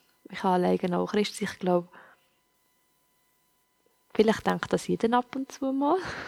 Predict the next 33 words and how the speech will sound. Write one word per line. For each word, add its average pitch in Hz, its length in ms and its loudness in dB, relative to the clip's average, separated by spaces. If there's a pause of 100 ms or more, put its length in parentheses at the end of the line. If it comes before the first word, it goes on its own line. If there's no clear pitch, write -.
(720)
Also, 226 220 8 (680)
mir 240 160 6
ist - 180 2
die - 100 -14
Kirche 202 340 6
auch 190 160 4
schon 190 220 4
auf 185 80 2
den 185 140 4
Wecker 220 420 4
gegangen. 220 600 0 (160)
Also, - 160 -6
ich 196 100 -6
habe 202 100 2
mich 185 100 4
auch 170 60 2
schon - 160 -2
aufgeregt. - 800 -2 (560)
Und 180 140 -10 (120)
da 170 140 0
habe 180 180 4
ich, 165 80 2
glaube 156 220 0
ich, - 60 -12
auch 170 100 -2
schon - 160 -2
gedacht, - 640 -2 (960)
wieso 226 300 8
tue 202 160 4
ich 196 100 4
mir 185 120 8
das 175 260 4
an? 139 460 8